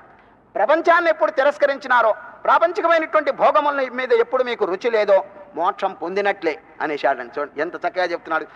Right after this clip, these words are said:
మోక్షం, వైరాగ్యం గనక పరిపూర్ణంగా ఉంటే ఇక మనస్సు ఎక్కడికి పోతుంది? బాహ్య వస్తువుల మీద పోకపోతే అంతర్ముఖం అయిపోతుంది. చూచారు? కనుక ఇక మనస్సు లోపల గనక చక్కగా ప్రవేశించి భగవత్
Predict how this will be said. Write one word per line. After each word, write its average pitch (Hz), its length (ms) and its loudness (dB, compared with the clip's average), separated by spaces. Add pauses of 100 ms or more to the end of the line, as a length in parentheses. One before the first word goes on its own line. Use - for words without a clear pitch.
(280)
మోక్షం, 226 480 0
వైరాగ్యం 294 520 2
గనక 269 120 -4
పరిపూర్ణంగా 269 600 2
ఉంటే 233 380 -2 (200)
ఇక 170 80 -2
మనస్సు 226 320 0
ఎక్కడికి 240 260 0
పోతుంది? 233 400 -2 (320)
బాహ్య 220 260 2
వస్తువుల 247 320 2
మీద 240 100 -4
పోకపోతే 226 580 0 (140)
అంతర్ముఖం 208 460 -2
అయిపోతుంది. 147 540 -6 (180)
చూచారు? - 340 -8 (180)
కనుక 339 340 2 (260)
ఇక 311 280 2 (120)
మనస్సు 302 300 -2
లోపల 294 340 4
గనక 277 140 -2
చక్కగా 254 380 0
ప్రవేశించి 240 540 -2
భగవత్ 226 280 0